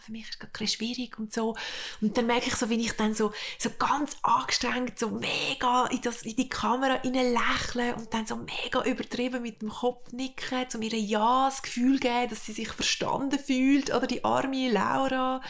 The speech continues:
in dem London ganz allein. Und dann sind wir alle so mega am übertrieben nicken, weil, weil, weil die ja, weil wir ja wie mega fest versuchen,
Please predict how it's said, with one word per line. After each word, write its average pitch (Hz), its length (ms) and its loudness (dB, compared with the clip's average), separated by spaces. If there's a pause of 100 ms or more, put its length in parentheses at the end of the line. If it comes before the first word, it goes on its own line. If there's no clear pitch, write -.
(280)
in 233 80 2
dem 233 180 4
London 247 600 4
ganz 240 280 2
allein. 240 540 4
Und 226 140 -4
dann 226 80 -2
sind 247 140 0
wir 247 140 0
alle 226 180 2
so 247 100 -4
mega 233 400 -2
am 247 80 -2
übertrieben 240 640 0
nicken, 254 500 2 (500)
weil, 254 300 2
weil, 233 300 2
weil 240 160 4
die 247 140 4
ja, 233 340 4
weil 240 180 4
wir 247 140 6
ja 240 160 4
wie 247 180 2
mega 254 360 2
fest 240 280 0
versuchen, 240 380 2